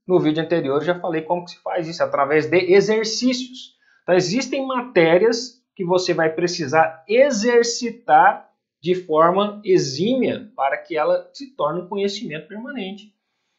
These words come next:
Diferente daquela matéria que é um conhecimento explícito,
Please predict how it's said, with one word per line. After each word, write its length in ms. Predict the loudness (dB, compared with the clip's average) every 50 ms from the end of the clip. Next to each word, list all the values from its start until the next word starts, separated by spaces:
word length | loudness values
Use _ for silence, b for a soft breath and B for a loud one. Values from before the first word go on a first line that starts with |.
| _ _
Diferente 520 | -20 -14 -8 -4 -2 -2 -2 -2 -2 -4
daquela 260 | -6 -2 0 0 0
matéria 560 | 0 0 -2 -2 0 0 0 2 2 0 -2 -4
que 460 | -8 -8 -8 -4 -4 -2 -2 -2 -2
é 20 |
um 180 | -4 -6 -6 -8
conhecimento 920 | -8 -6 -6 -6 -6 -8 -12 -14 -8 -6 -6 -6 -6 -6 -6 -6 -6 -6 -6 -8
explícito, 840 | -10 -10 -12 -14 _ _ -8 -6 -6 -6 -6 -8 -12 -16 -20 -20